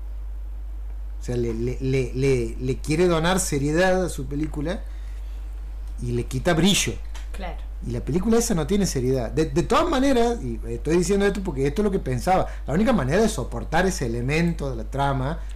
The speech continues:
Speaker 1: es estando embotado y estando en pedo y, y semi loco como, como loca está la película.
Speaker 2: ¿Cómo la consiguen lo proponía?
Speaker 1: Pero Rocky cuatro se trata de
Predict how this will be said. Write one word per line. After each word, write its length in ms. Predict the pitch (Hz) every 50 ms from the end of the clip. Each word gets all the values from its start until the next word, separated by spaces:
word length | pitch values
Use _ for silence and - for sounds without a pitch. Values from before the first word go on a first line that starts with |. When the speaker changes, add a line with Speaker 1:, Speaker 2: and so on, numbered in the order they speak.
| - - -
Speaker 1:
es 260 | 120 120 127 123 -
estando 520 | 127 - - 98 120 135 147 156 156 139 127
embotado 760 | 120 113 107 101 104 107 - 127 131 143 143 147 147 143 143
y 60 | 123
estando 280 | 110 - 113 110 123 135
en 80 | 120
pedo 420 | - 120 117 113 120 127 143 156 147
y, 40 | 131
y 480 | 113 101 101 - - - - - - - - - - - -
semi 360 | - - - 135 135 147 156 151
loco 280 | 156 156 156 196 196
como, 320 | 175 175 151 135 120 110 -
como 240 | - 110 107 104
loca 340 | 101 104 107 113 120 117 - 139
está 140 | - 147
la 80 | 147 135
película. 340 | 135 139 156 156 160 170 185 - - - - - - - - - - - - - - - - - - - - - - - - - - - - - - -
Speaker 2:
¿Cómo 200 | - 233 247 254
la 120 | 240 -
consiguen 340 | 190 190 185 - 196 196 190
lo 80 | 185
proponía? 360 | 165 170 160 165 165 165 - - - - - - -
Speaker 1:
Pero 220 | - 214 214 233 -
Rocky 340 | - - 233 226 - 285
cuatro 500 | - - 214 240 269 277 277 - - 262
se 160 | 247 - 226 185
trata 480 | - - 185 190 220 214 - 285 285
de 320 | 269 214 208 220 240 240